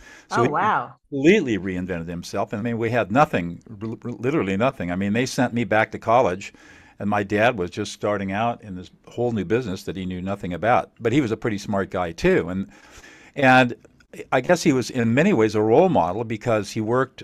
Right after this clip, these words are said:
Speaker 1: uh, for a very large Wa-, Lo-, Wall Street firm, but then in the, later in the seventies, when the regulations allowed people to become their own financial advisors and stockbrokers without being part of a big firm, that's what he did. He was one of the very first people in the United States to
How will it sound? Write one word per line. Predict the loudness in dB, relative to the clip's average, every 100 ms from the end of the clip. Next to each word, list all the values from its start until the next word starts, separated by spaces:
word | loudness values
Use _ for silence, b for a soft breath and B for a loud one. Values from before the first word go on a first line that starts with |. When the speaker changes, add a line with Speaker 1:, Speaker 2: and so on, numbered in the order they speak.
| -8
Speaker 1:
uh, | -6
for | -4 -4
a | -2
very | 0 0
large | 2 2 2 -2
Wa-, | -4 -4 -8 -10
Lo-, | -4 -2 -2
Wall | 0 2
Street | 0 -6 -10
firm, | -8 -6 -4
but | -4
then | -2 -4
in | -2 -4
the, | -4 -6 -12 -18
later | -4 -2 -2 -2
in |
the | -4
seventies, | -2 0 0 -2 -4 -8 -8
when | -4 -4 -6 -10 B B B _
the | -2
regulations | 0 2 2 0 0 -4
allowed | -4 -6 -8 _ _ -14 -4 -4 -4 -12 _ -12
people | -10 -8
to | -8
become | -6 -6
their | -4 -4
own | -4 -4
financial | -4 -4 -4 -4 -6 -4
advisors | -2 -2 -4 -8 -12
and | -14
stockbrokers | -4 -2 0 -2 -4 -8
without | -4 -2 -2
being | -6
part | -6 -6
of | -6
a |
big | -8 -10
firm, | -6 -4
that's | -4 -4
what | -4
he | 0
did. | 0 0
He | -2
was | -6
one | -6
of | -4
the |
very | -2 -2
first | -2 -10 -10
people | -12 -8
in | -8
the |
United | -6 -8 -8
States | -8 -8 -8
to | -12